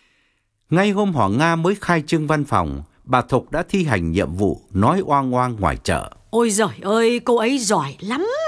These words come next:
Speaker 2: Nhưng mà cứ bận suốt á, nên chỉ nán lại đây độ hai tuần là cùng thôi. Người ta mua vé máy bay mời cô đi khắp mọi nơi, cả vào,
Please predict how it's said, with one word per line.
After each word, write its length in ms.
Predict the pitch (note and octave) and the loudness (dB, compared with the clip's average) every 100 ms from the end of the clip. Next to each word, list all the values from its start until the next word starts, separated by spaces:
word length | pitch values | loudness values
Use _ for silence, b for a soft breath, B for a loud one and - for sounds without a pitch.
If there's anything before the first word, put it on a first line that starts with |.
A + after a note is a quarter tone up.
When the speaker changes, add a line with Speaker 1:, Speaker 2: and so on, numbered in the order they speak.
| A4+ G3 - _ | 0 -2 -8 _
Speaker 2:
Nhưng 180 | D#4+ F4 | -2 0
mà 60 | A#3+ | 0
cứ 120 | - | -2
bận 220 | F4 A3 A3 | 0 0 -2
suốt 300 | - A4 - | 0 0 0
á, 200 | G#4+ - F3+ | -2 -2 -2
nên 220 | A#3+ C#4 | 0 0
chỉ 180 | F#3+ D#3+ | 0 0
nán 240 | F#3 C#4+ | -2 0
lại 160 | E4+ - | -2 0
đây 160 | A#3+ | -2
độ 280 | A3+ E3+ - - | 0 -2 -6 -12
hai 260 | - C4+ D#4 | -4 -2 0
tuần 160 | B3+ A3+ | 0 0
là 140 | A3 | 0
cùng 280 | G#3+ A#3+ A#3 | -2 -4 -4
thôi. 340 | A#3+ E4 F4 - b b b b - | -4 -2 -2 -4 b b b b -2
Người 140 | F#3+ | 0
ta 180 | F#3+ G#3 | 2 0
mua 180 | A3 A3+ | 0 0
vé 120 | A#3+ | 0
máy 140 | C#4+ | 0
bay 220 | C#4+ A#3 | 0 0
mời 240 | A3+ G#3 E3+ | 0 0 0
cô 240 | F3 A#3+ A#3 A3+ B | 2 2 2 -2 B
đi 180 | A3 C#4 | -2 0
khắp 240 | C4 F#4+ G#4+ | 0 -4 -2
mọi 260 | D4 G#3+ | 0 0
nơi, 380 | A3+ C#4+ D#4+ B3+ B B B | -2 0 2 0 B B B
cả 180 | F3+ C#3+ | -2 -2
vào, 120 | A3+ | -4